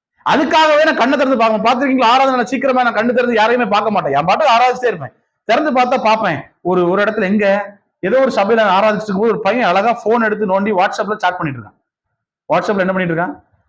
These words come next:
சாட் பண்ணிட்டு இருக்கான். அன்னைக்கு கண்ணை மூடுனேன் நான். அன்னைக்கு என்ன பண்ணேன்? கண்ணை மூடுனேன். இந்த ஆராதனை என்ன பண்ணக்கூடாது? கண்ணையே திறக்கக்கூடாது. ஆராதிக்க முடியாம போயிடும். அல்லேலூயா. வெற்றி உள்ள வாழ்க்கை எங்க இருந்து ஆரம்பிக்க, ஆரம்பிக்கணும் தெரியுமா?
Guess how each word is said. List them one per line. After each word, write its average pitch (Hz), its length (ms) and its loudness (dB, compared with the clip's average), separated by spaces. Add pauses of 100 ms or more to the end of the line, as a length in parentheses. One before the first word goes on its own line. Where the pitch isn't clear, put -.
சாட் 127 140 -6
பண்ணிட்டு 113 240 -6
இருக்கான். - 80 -16
அன்னைக்கு 190 440 0
கண்ணை 190 300 -2
மூடுனேன் 147 240 -2
நான். 107 260 -6
அன்னைக்கு 190 340 -2
என்ன 196 180 -2
பண்ணேன்? 208 380 -4 (280)
கண்ணை 190 300 -2
மூடுனேன். 151 220 -2
இந்த 147 180 0
ஆராதனை 196 420 2
என்ன 180 140 -2
பண்ணக்கூடாது? 180 340 -2
கண்ணையே 180 400 -4 (380)
திறக்கக்கூடாது. 113 540 -14 (800)
ஆராதிக்க 214 440 2
முடியாம 165 360 -2
போயிடும். 117 340 -8
அல்லேலூயா. 139 720 -2 (340)
வெற்றி 214 260 -2
உள்ள 247 160 0
வாழ்க்கை 226 360 0
எங்க 226 140 0
இருந்து 233 180 0
ஆரம்பிக்க, 196 360 0
ஆரம்பிக்கணும் 202 340 -2
தெரியுமா? 180 380 -2